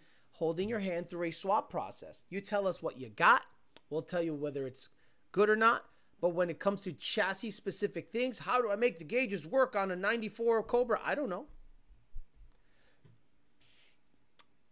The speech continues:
Talk to Power by the Hour, Ryan. Yes, Power by the Hour also. The company I work for builds all the Tesla bearings and G M E V bearings.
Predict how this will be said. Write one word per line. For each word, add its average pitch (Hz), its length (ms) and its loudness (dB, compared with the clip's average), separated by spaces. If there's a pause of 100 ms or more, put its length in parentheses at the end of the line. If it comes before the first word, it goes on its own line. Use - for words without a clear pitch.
(160)
Talk 208 200 0
to 180 60 -6
Power 208 180 6
by 196 100 4
the 202 100 4
Hour, 208 140 6
Ryan. 190 200 0
Yes, 233 260 0 (120)
Power 190 160 4
by 190 80 -4
the 175 80 0
Hour 165 120 0
also. 147 320 -6 (1120)
The - 120 -12
company 359 400 4
I - 20 2
work 196 300 -2
for - 200 -14
builds 196 240 0
all 214 140 4
the 262 100 0
Tesla 214 340 -4
bearings 185 400 -2
and 170 180 -6
G 160 160 -6
M 160 160 -6
E 151 120 -10
V 139 120 -8
bearings. 92 320 -16